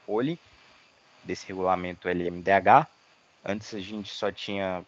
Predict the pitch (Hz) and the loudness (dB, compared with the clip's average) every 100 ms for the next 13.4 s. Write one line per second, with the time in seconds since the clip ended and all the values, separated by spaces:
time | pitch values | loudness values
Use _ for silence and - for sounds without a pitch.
0 | _ 95 92 90 95 95 92 - 95 92 | _ -10 -10 -10 -6 -4 -2 -4 0 2
1 | 92 87 87 87 92 87 85 - - - | 2 -2 -6 -6 -6 -4 -4 -6 -18 -20
2 | - _ _ - - 113 110 110 - 101 | -20 _ _ -20 2 4 4 0 -2 0
3 | 95 - 87 90 90 87 85 82 - 101 | -2 -8 -10 -6 -4 -4 -8 -6 0 0
4 | - 117 - 117 127 - _ _ - _ | 0 -10 0 2 2 -4 _ _ -20 _
5 | _ _ 101 120 - - - - 113 113 | _ _ -6 -6 -4 -4 -4 0 0 -2
6 | 127 117 117 110 - 123 120 120 117 104 | -6 -6 -6 -8 -10 -10 -8 -8 -8 -10
7 | 110 107 123 117 110 139 - 135 - 127 | -12 -10 -8 -8 -6 -8 -10 -14 -12 2
8 | 139 127 104 92 87 113 127 117 104 95 | 4 4 2 -6 0 0 0 -6 -12 -14
9 | - 107 131 160 127 117 - 98 92 - | 0 6 8 6 0 -6 -8 -8 -8 -12
10 | _ 98 90 95 - 98 107 117 110 104 | _ 2 2 0 -12 -10 -8 -8 -10 -8
11 | 98 95 98 - 92 87 82 - _ - | -8 -8 -10 -8 -6 -4 -6 -10 _ -20
12 | - _ _ 98 98 - 92 - 92 90 | -20 _ _ -2 -2 -4 -12 -8 -6 -2
13 | 113 131 92 92 | -2 -2 -2 -4